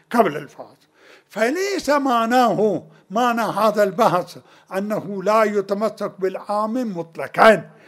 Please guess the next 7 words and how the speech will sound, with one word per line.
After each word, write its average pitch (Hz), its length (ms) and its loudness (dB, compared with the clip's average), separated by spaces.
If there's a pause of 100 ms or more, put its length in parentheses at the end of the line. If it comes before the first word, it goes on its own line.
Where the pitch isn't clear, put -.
(240)
بل 214 280 4
مقصود 294 640 6
بالبحث 240 480 0 (320)
نتمس-، 208 640 2
هل 247 280 4
نتمسك 277 760 2
بالعام 143 460 -10